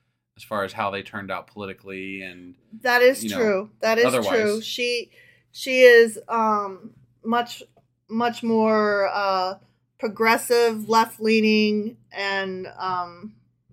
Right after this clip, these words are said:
Speaker 2: non-religious. She's an atheist now.
Speaker 1: Yeah.
Speaker 2: And so, yeah, I do get, take a lot of credit for that. But just, like, in general, like, what
Speaker 1: Right,
Speaker 2: should I
Speaker 1: right.
Speaker 2: do?
Speaker 1: Yeah,
Speaker 2: That
Speaker 1: yeah,
Speaker 2: kind
Speaker 1: yeah.
Speaker 2: of
Speaker 1: I getcha.
Speaker 2: advice.
Speaker 1: I getcha.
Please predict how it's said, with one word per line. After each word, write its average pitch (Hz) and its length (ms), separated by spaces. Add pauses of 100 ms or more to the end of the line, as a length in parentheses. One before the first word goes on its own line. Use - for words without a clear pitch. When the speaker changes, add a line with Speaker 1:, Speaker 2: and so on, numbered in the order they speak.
(400)
Speaker 2:
non-religious. 214 880
She's 214 240
an 208 100
atheist 208 440
now. 196 260
Speaker 1:
Yeah. 113 180 (320)
Speaker 2:
And 196 320
so, 208 180
yeah, 202 220
I 202 140
do 208 200
get, 208 280
take 220 160
a 208 40
lot 202 180
of 190 60
credit 196 300
for 196 120
that. 202 400 (540)
But 226 240
just, 247 240
like, 226 460
in 214 320
general, 180 880
like, 175 460 (160)
what 220 100
Speaker 1:
Right, - 120
Speaker 2:
should 269 180
I 226 100
Speaker 1:
right. 185 180
Speaker 2:
do? 240 680
Speaker 1:
Yeah, 147 300
Speaker 2:
That 226 160
Speaker 1:
yeah, - 60
Speaker 2:
kind 208 160
Speaker 1:
yeah. 190 40
Speaker 2:
of 185 80
Speaker 1:
I 175 40
getcha. 165 80
Speaker 2:
advice. 113 560
Speaker 1:
I 95 60
getcha. 82 220